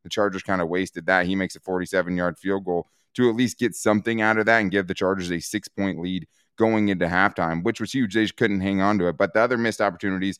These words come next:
only three points after a fumble started them at the San Francisco thirty-two yard line in the first half. You couldn't capitalize more on that.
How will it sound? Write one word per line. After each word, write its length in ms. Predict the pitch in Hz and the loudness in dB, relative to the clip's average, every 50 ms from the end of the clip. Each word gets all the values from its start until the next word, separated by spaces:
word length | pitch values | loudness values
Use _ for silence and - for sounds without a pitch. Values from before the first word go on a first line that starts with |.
| _ _ _ _ _ - | _ _ _ _ _ -2
only 240 | 139 139 131 120 | 0 4 4 2
three 300 | - - 120 123 143 143 | 2 0 -4 -4 -4 -4
points 340 | 123 127 127 127 123 104 104 | -2 -2 -2 -2 -2 0 2
after 320 | 104 107 107 - 110 104 98 | 2 2 2 2 2 0 0
a 60 | 95 | 2
fumble 420 | - - 110 107 104 104 107 101 | 2 2 2 2 2 2 0 0
started 340 | - - 101 101 101 95 90 | 0 2 2 2 2 2 2
them 180 | 92 92 98 95 | 2 2 2 2
at 120 | 87 80 | 0 -2
the 60 | 87 | -4
San 200 | - 95 92 90 | -4 -2 -2 -2
Francisco 400 | 90 90 - 95 90 - - 87 | -2 -4 -6 -6 -10 -6 -8 -8
thirty-two 460 | 82 - 87 85 85 82 - - 82 | -6 -4 -6 -6 -6 -8 -10 -10 -6
yard 320 | 80 85 92 98 104 104 101 | -2 0 2 2 2 2 2
line 200 | 101 98 101 104 | 0 0 2 2
in 100 | 101 95 | 0 0
the 60 | 90 | -2
first 300 | - 95 95 92 - - | -2 -4 -4 -4 -4 -2
half. 200 | 95 90 90 - 85 | -2 0 0 -2 -4
You 80 | 82 | -12
couldn't 300 | - - 101 95 92 82 | -8 -6 -4 -4 -4 -2
capitalize 480 | - 95 90 90 87 87 90 87 85 82 | 0 0 0 0 0 -2 -2 -2 -2 -4
more 220 | 90 90 90 87 | -4 -4 -4 -4
on 120 | 82 80 85 | -4 -2 0
that. 240 | 95 104 104 92 | 2 2 2 0